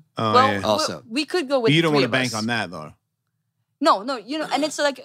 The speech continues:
Speaker 2: it's also like we can send three people from the Netherlands, so we could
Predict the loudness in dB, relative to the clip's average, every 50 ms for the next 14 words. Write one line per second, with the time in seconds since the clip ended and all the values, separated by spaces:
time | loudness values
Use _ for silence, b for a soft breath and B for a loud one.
0 | -12 -10 -6 -2 -2 -2 -2 -2 -2 -2 -2 -4 -6 -20 -14 -8 -6 -4 -2 -2
1 | -2 -2 -2 -4 -4 -6 -8 -8 -8 -8 -8 -10 -6 -4 -6 -6 -4 -2 -2 -2
2 | -2 -2 -8 -10 -12 _ _ _ _ _ _ -4 -2 0 2 2 0 0 -2 -6
3 | -6 -8 -8 -6 -4 -4 -4 -4 -6 -8 -10 -12 -8 -8 -8 -8